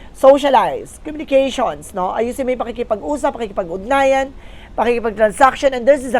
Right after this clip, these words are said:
King of Pentacles with the security. Maging secure ka na pagdating sa pera mo, no? Basta huwag ka nagtitiwala basta-basta. Maging practical ka. And this is the Moon card. No, ibig sabihin,ib-,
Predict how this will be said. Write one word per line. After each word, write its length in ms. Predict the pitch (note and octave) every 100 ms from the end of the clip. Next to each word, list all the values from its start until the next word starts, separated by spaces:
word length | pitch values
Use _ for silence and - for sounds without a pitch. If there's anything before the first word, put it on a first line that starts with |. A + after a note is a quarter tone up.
| B3
King 160 | B3
of 80 | A3+
Pentacles 320 | A#3 A3 A3+
with 160 | A3+ G#3+
the 40 | A3
security. 400 | A3 G#3 F3+ F3
Maging 240 | A3+ C4+
secure 240 | D4 C#4
ka 240 | B3 A#3+ G#3 - - -
na 160 | B3+ A#3
pagdating 320 | C4+ C4+ A#3
sa 80 | C4
pera 480 | - C4+ A#3+ A#3
mo, 240 | A3+ F#3+ - - - -
no? 240 | A3 C4
Basta 320 | C4 B3+ B3+ C4+
huwag 160 | B3
ka 80 | B3+
nagtitiwala 560 | B3 B3 A3+ A#3 A3+ A3+
basta-basta. 720 | G#3+ A3+ G#3 - - F3 B2 - - - - - - - - - - - - - - - - - - -
Maging 240 | G3+ G#3
practical 560 | B3+ - - C4+ B3+ A#3+ A3+
ka. 320 | A#3+ F3 B2+ - - - -
And 160 | A#3+ C4
this 160 | D#4
is 80 | C4
the 80 | B3
Moon 240 | A#3+ A#3+
card. 400 | G#3+ G#3 D3 - - -
No, 80 | A3+
ibig 240 | D4+ B3+ A#3+
sabihin,ib-, 560 | C4+ C4+ D#4 C#4 G3+